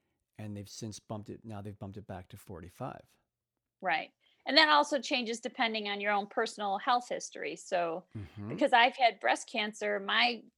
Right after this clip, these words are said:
Speaker 2: risk of colon cancer is much higher. My risk of a lot of cancers is higher. So I had my first colonoscopy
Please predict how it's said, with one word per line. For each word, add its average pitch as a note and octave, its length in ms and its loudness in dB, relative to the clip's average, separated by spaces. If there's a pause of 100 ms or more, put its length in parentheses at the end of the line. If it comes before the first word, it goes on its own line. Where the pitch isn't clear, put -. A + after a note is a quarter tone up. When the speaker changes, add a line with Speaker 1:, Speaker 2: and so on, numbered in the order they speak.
Speaker 2:
risk A3+ 380 0
of F#3+ 120 -10
colon D4+ 280 2
cancer F#3+ 300 -4
is F3+ 120 -10
much F3+ 180 -4
higher. F#3+ 520 2 (440)
My G#3+ 120 2
risk A#3+ 240 2
of A3 60 2
a F#3+ 40 2
lot A#3+ 200 8
of C4 60 2
cancers E3+ 440 -6
is - 140 -10
higher. D3+ 440 -2
So F#3 540 6 (100)
I G#3 160 6
had C4 160 6
my A3 100 0
first G#3+ 320 -8
colonoscopy G#3 1160 -2